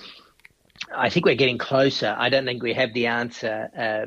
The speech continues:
Peter, but, and there's still a bit of data tonight. I think we got some retail sales, industrial productions, quite key figures coming out. And I was trying to look at this in terms of summary, um,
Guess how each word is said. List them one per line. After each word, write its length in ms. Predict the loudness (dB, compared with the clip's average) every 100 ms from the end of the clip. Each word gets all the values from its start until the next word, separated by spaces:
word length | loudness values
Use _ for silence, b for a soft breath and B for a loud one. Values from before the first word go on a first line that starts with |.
| -6
Peter, 320 | -6 -4 -4
but, 340 | -2 -4 -4
and 180 | -6 -4
there's 120 | -4
still 160 | 2 2
a 40 |
bit 120 | 2 0
of 80 |
data 260 | 2 2 0
tonight. 360 | -2 -2 0 -2
I 40 |
think 140 | -2
we 80 | -4
got 120 | -6
some 120 | -4 -2
retail 360 | -2 2 0
sales, 580 | 0 2 4 4 2 -2
industrial 420 | -6 -4 -4 -8
productions, 720 | -6 -2 -2 -4 -12 -14 -20 _ B B -6
quite 220 | -4 -2
key 240 | 2 2
figures 320 | 4 2 2 0
coming 300 | -2 0 2
out. 240 | 2 0
And 200 | -4 -8 B
I 40 | B B B -8
was 100 | 0
trying 200 | 4 4
to 40 |
look 140 | 4
at 80 | 4
this 200 | 2 2
in 100 | -2
terms 260 | -2 -2 -2
of 80 | -2
summary, 640 | 0 2 2 2 2 0
um, 480 | 2 2 0 -2